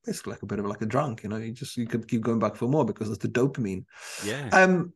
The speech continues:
Speaker 1: so, um, so from the therapist, I kind of, like, it was the, it was the pause, you know, like, you need to pause and actually take stock of what you're doing. Sometimes we don't even remember what we did a week ago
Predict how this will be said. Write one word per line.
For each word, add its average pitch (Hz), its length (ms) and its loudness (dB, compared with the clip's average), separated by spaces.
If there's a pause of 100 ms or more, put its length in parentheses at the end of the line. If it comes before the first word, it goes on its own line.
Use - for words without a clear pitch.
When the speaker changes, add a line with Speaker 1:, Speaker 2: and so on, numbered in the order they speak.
(280)
Speaker 1:
so, 175 920 8
um, 156 600 4
so - 120 -6
from 190 200 6
the 170 40 2
therapist, 175 640 2 (380)
I - 20 -4
kind 185 220 0
of, 160 80 0
like, 135 180 0 (160)
it 165 80 0
was 165 120 0
the, 165 100 -10 (140)
it 156 80 2
was 143 100 0
the 156 80 -4
pause, 127 580 4
you 120 80 -4
know, 127 80 -2
like, 117 140 0
you 127 60 -2
need 147 160 0
to 156 60 -6
pause 127 580 2
and 123 180 -4
actually 123 320 -4
take - 260 -2
stock - 280 0
of 113 120 0
what 120 160 0
you're 117 100 -2
doing. 107 320 2
Sometimes 131 380 -4
we 139 80 -6
don't 143 140 0
even 131 140 0
remember 123 300 0
what 113 140 -2
we 113 120 -4
did 110 220 -4
a - 40 -16 (320)
week - 180 0
ago 98 300 -10